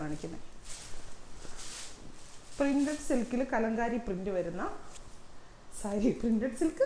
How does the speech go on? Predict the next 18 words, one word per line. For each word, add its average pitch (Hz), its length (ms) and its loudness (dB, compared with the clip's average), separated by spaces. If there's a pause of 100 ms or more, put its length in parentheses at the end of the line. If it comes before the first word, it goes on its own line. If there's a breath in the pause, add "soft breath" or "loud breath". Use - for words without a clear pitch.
കലങ്കാരി 165 420 2
പ്രിന്റ്. 143 240 -6 (360 loud breath)
എന്നിട്ട് 269 260 4 (100)
ഇങ്ങനെ 226 260 2
നല്ല 196 160 2 (120)
ഗോൾഡൻ 185 340 2 (100)
കളർ 170 220 2 (100)
ബോർഡർ, 165 340 2 (2000)
ഗോൾഡൻ 208 300 8 (120)
കളറല്ല, 180 380 6 (120)
ഗോൾഡൻ 190 260 6 (120)
സെറി 202 240 8 (100)
ബോർഡർ 170 320 0 (1120)
ഉണ്ടോ? 175 160 0 (340)
നല്ല 320 140 8 (120)
ഫങ്ഷൻ 226 340 4
വെയർ 180 200 6
ആണ്, 175 100 -2